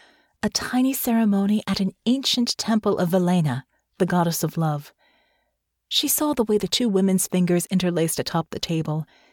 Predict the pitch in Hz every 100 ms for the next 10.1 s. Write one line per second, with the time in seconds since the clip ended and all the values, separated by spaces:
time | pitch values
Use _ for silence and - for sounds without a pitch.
0 | _ _ _ - 185 196 214 202 190 -
1 | 202 190 190 185 185 - - 185 175 165
2 | 185 165 165 170 - 247 170 135 135 147
3 | 147 - 165 147 - 151 151 143 143 -
4 | _ _ _ _ _ _ _ _ - -
5 | 214 220 214 - - - 208 - 202 185
6 | 185 180 190 190 190 - 214 208 180 185
7 | 151 180 190 190 185 180 196 190 185 175
8 | - 233 220 226 233 - 214 202 - 254
9 | 247 220 202 202 185 - 285 175 - -